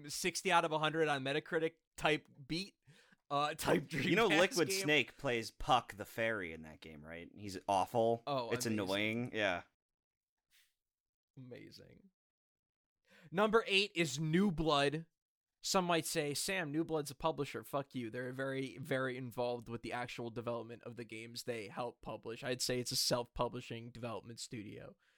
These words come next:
Speaker 1: and publishing house. It's both. And they have a great aesthetic,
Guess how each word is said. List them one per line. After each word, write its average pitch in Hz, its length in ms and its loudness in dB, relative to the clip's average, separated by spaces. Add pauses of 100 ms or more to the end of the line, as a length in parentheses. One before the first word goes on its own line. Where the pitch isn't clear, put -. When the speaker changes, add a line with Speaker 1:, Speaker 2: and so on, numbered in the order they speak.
(160)
Speaker 1:
and 131 220 -6
publishing - 420 -6
house. - 300 -14
It's - 100 -10 (140)
both. 101 340 -2 (300)
And 123 120 -2
they 143 60 8
have 139 140 6
a 139 40 2
great 151 340 4
aesthetic, 165 580 2